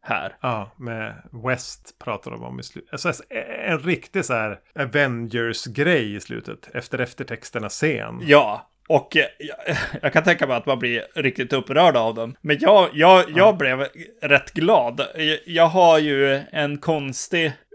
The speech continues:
Speaker 1: förkärlek till världsbygget i den här,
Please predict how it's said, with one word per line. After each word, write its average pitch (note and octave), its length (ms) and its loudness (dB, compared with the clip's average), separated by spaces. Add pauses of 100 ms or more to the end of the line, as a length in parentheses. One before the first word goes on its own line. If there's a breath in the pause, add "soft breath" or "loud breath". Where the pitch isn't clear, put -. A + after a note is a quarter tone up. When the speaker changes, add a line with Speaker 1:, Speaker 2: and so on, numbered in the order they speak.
(160)
Speaker 1:
förkärlek D3 1160 2
till C3+ 300 -2
världsbygget D3+ 1300 0
i C#3 120 -2
den C3+ 240 2
här, C#3 280 2